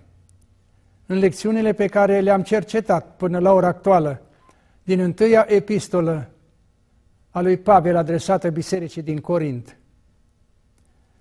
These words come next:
S-a pus problema că oricine mănâncă pâinea de la împărtășire și bea paharul Domnului în chip nevrednic – se face vinovat de trupul și sângele Domnului nostru Iisus Hristos.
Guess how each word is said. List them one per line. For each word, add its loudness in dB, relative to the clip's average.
S-a -4
pus -4
problema 2
că 0
oricine 0
mănâncă -2
pâinea -2
de -2
la 0
împărtășire -6
și -8
bea 2
paharul 0
Domnului 0
în -4
chip -6
nevrednic – -2
se -4
face 0
vinovat 0
de -2
trupul -2
și -6
sângele -2
Domnului 0
nostru -4
Iisus -4
Hristos. -4